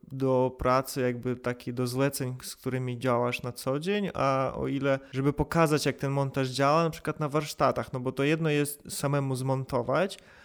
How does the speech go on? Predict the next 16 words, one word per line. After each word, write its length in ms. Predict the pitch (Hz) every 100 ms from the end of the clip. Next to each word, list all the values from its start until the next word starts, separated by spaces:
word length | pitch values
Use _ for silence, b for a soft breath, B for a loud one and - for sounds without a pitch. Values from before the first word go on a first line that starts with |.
| B
e, 220 | - 127 127
coś, 480 | - 139 131 175 -
a 120 | 123
jedno 300 | 135 151 151
jest, 420 | 147 151 - - 139 135 131 131
e, 40 |
zmontować 640 | 131 139 135 151 143 139
z 120 | - -
kimś, 320 | 143 160 175
przy 220 | - 147
tym 400 | - 151 151 143
na-, 280 | 143 143 135
u-, 120 | 135 135 - 156
ucząc 360 | 151 127 120 120
go, 420 | 117 117 117 - -
e, 40 | 131